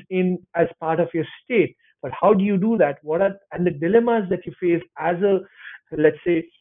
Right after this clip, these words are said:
uh, least developing country, as, let's say, somewhere, as a country that does not have the resources, but wants to create this, this narrative of development, right? So.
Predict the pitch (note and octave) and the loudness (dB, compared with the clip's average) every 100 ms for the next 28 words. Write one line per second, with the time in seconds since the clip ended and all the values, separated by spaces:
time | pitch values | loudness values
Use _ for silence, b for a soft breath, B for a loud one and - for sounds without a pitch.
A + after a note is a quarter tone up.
0 | B _ - E3 D#3+ D#3+ D#3+ E3+ E3 F3 | B _ -4 -2 0 0 0 -4 -4 -4
1 | D#3+ D#3+ E3+ D3+ A#3 A#3 - D#3+ - D#3 | 0 -2 -2 -6 -4 -2 -2 -2 0 2
2 | F3 E3 F3+ D#3+ - E3+ E3+ E3+ B B | 2 0 -4 -4 -2 -2 -2 -4 B B
3 | _ - D#3+ E3+ F3 E3 D#3 D#3 E3 F3+ | _ -6 2 2 2 -2 -2 -2 0 0
4 | F#3 F#3 D#3 C3+ E3+ D#3+ F3 G3+ F#3+ - | 0 0 0 0 -2 -2 -2 -2 -4 -10
5 | F3 F#3+ G#3+ - E3+ F#3 G#3 G3 F#3 E3+ | -2 -2 -2 -4 -2 0 -2 -2 -2 -2
6 | - E3 E3 _ _ _ D#3 A3+ A#3 - | -4 -4 -6 _ _ _ -2 -2 -2 -12
7 | _ _ _ D3+ E3+ G3 - G#3 - F#3+ | _ _ _ 2 2 2 -2 -6 -4 0
8 | F#3 E3 E3+ D#3 - D#3 D#3+ D3+ E3 - | 2 0 -4 -4 -4 0 0 2 2 0
9 | D#3+ D#3 F#3+ A3+ - E3 D3+ D3+ E3+ G#3 | -4 -2 0 0 -2 -2 -2 -2 0 0
10 | - C3+ B2 C3 D#3 - B B _ _ | -4 -12 -10 0 0 0 B B _ _
11 | D3+ C#3+ | -2 -2